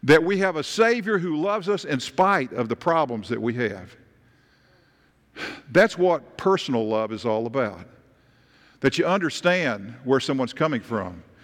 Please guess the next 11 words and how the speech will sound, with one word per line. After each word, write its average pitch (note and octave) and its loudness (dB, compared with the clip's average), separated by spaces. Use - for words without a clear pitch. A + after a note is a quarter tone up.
but B2 -2
that D3 2
more F3 -2
importantly, C3 0
you A#2 -2
know D#3 -2
where C3 2
the A2 2
hope F3+ 0
really A2 0
lies. F#2+ -6